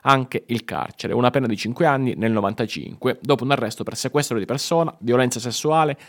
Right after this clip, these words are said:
maltrattamenti e lesioni nei confronti di una ragazza di ventitré anni che avrebbe tenuto segregata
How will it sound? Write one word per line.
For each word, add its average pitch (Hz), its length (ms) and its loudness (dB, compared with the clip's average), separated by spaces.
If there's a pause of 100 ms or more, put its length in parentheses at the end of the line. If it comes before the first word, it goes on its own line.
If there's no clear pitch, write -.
(200)
maltrattamenti 120 840 0
e - 140 -6
lesioni 120 360 0
nei 110 100 -2
confronti 117 420 -2
di 113 60 0
una 113 120 2
ragazza 110 360 2
di 110 100 -2
ventitré 110 360 -2
anni 107 300 0
che 123 80 0
avrebbe 120 320 0
tenuto 123 260 -2
segregata 120 480 -2